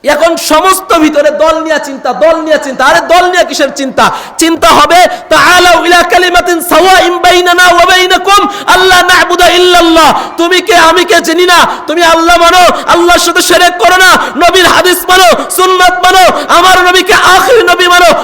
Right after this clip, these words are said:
বাস তুমি আমার ভাই। এবার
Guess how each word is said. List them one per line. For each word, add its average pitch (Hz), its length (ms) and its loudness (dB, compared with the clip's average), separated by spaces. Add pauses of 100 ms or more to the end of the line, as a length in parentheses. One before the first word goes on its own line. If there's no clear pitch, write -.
(100)
বাস 339 260 0
তুমি 311 180 0
আমার 262 240 0
ভাই। 196 240 -2 (2500)
এবার 185 200 -4